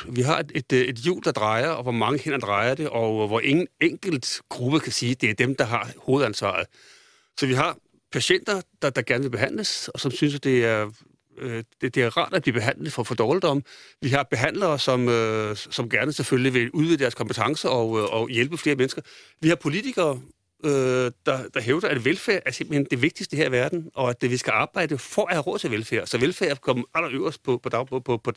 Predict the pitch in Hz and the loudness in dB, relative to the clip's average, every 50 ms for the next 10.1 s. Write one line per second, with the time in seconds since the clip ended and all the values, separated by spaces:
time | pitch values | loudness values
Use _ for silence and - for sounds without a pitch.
0 | - - 127 120 127 165 170 - 156 117 110 110 104 - - - - - - - | -6 -4 0 0 0 0 0 -2 -2 -2 -2 -4 -4 -6 -10 -16 -12 -12 -10 -10
1 | - - - - - 143 135 170 202 214 - - 180 160 156 147 139 135 131 131 | -10 -10 -8 -2 -2 0 2 2 0 0 0 0 2 2 4 4 4 4 4 4
2 | 131 127 123 123 127 123 120 117 - - 135 139 - - 135 147 143 135 117 117 | 4 4 2 2 2 0 -2 -4 -6 -6 -6 -4 -2 0 0 2 2 0 0 0
3 | 202 233 233 - 233 151 - _ _ _ - - _ _ _ - 151 147 127 - | -2 -2 0 0 0 0 -2 _ _ _ -20 -20 _ _ _ -2 0 0 0 -2
4 | _ _ _ - - - 185 220 262 - - _ - 185 165 139 - 147 170 - | _ _ _ -8 0 0 0 0 0 -4 -10 _ -2 -2 0 2 2 2 2 2
5 | - - 151 139 - 139 139 156 - 151 127 - 139 139 151 156 - - - 143 | 0 0 -2 0 2 2 0 0 0 -4 -2 0 2 2 2 0 -4 -2 -2 -2
6 | 135 - - 135 117 - - 127 120 113 - 139 123 - - 113 113 135 - - | -2 -2 -2 -4 -4 -2 -2 0 0 0 -2 -6 -8 -2 0 2 2 0 0 0
7 | - 156 131 120 - - - 131 131 - - 143 123 - 104 90 104 101 104 - | -2 0 0 2 2 2 2 2 0 0 0 -4 -4 -4 -10 -12 -12 -12 -12 -14
8 | _ - _ _ - 117 120 151 185 185 190 - - - - 156 196 - - - | _ -20 _ _ -6 -4 -2 0 0 0 2 0 0 0 2 0 0 0 -2 -8
9 | - - - _ _ - - - - 135 135 135 - - 127 123 123 123 - 131 | -8 -8 -10 _ _ -20 -12 -6 -2 0 0 0 0 -2 -2 -4 -2 -2 -2 -2
10 | 127 139 | -2 -2